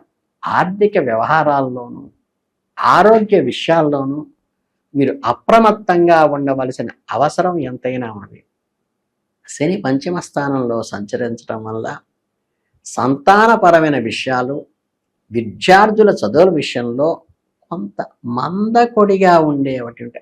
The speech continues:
అవకాశం ఉంది. కొంత అలసత్వాన్ని కూడా మీ పిల్లలకి కలుగ చేసే అవకాశం ఉంది. అంటే, దీర్ఘకాలిక ప్రయోజనాల దృష్ట్యా ఇది ఒక అనుభవపూర్వకమైన కారకంగా చెప్పవచ్చు. ఈ మాసంలో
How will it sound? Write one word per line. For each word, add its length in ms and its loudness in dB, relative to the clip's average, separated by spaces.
అవకాశం 540 -12
ఉంది. 240 -14
కొంత 280 2
అలసత్వాన్ని 920 4
కూడా 340 4
మీ 280 2
పిల్లలకి 340 0
కలుగ 280 0
చేసే 340 -2
అవకాశం 520 -6
ఉంది. 200 -18
అంటే, 380 -6
దీర్ఘకాలిక 1040 0
ప్రయోజనాల 520 -2
దృష్ట్యా 440 -6
ఇది 140 6
ఒక 240 4
అనుభవపూర్వకమైన 1160 2
కారకంగా 680 -4
చెప్పవచ్చు. 640 -16
ఈ 100 -6
మాసంలో 640 -8